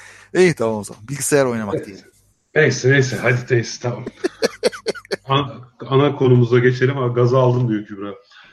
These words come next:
Speaker 1: Ha.
Speaker 2: Evet, ana konumuza geçelim. Geçmeden önce bir şey yoklaması yapalım ya. Var mı farklı ülkeden bize, bize dinleyenler şu an? Onlar yazarlarsa biraz sonra okuruz.
Speaker 1: Ha, bu arada ana konumuza geçeceğiz de saat ona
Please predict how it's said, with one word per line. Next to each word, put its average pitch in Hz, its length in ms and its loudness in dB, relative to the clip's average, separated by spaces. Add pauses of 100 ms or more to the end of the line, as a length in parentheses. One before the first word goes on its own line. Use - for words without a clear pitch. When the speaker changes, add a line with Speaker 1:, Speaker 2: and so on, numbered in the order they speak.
(200)
Speaker 1:
Ha. 131 160 -2
Speaker 2:
Evet, 147 280 2
ana 160 220 0
konumuza 160 320 4
geçelim. 156 440 2
Geçmeden 156 500 0
önce 139 280 -2
bir 151 120 -2
şey 139 280 -6
yoklaması 135 540 0
yapalım 117 340 -4
ya. 101 240 -6
Var 147 160 2
mı 143 120 -2
farklı 127 400 -2
ülkeden 123 500 -2 (340)
bize, 113 340 -4 (280)
bize 113 220 -6
dinleyenler 107 480 -4
şu 104 240 -10
an? 123 160 -8 (180)
Onlar 104 320 -4
yazarlarsa 104 880 -4
biraz 98 180 -8
sonra 98 240 -4
okuruz. 117 600 -6
Speaker 1:
Ha, 123 120 -2
bu 127 60 -2
arada 139 180 0
ana 127 180 -2
konumuza 139 380 -4
geçeceğiz 180 580 -2
de 196 180 0
saat 147 460 0
ona 156 320 -2